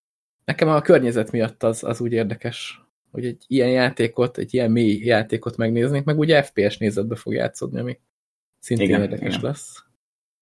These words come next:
Speaker 1: Lehet benne lövöldözni. És ugye már megjelent arról egy ilyen trailer a neten,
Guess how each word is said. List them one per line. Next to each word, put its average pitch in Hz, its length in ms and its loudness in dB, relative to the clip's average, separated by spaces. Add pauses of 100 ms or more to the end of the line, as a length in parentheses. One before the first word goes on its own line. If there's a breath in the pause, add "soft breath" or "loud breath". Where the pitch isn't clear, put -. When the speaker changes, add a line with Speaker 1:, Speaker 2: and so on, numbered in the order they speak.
(880)
Speaker 1:
Lehet 113 180 -4
benne 110 160 0
lövöldözni. 113 840 -2 (1300)
És - 140 -10
ugye 120 100 6
már 120 120 6
megjelent 107 480 4
arról 101 280 2
egy - 180 -4
ilyen 95 220 -2
trailer 95 400 0
a 98 60 -2
neten, 101 480 -6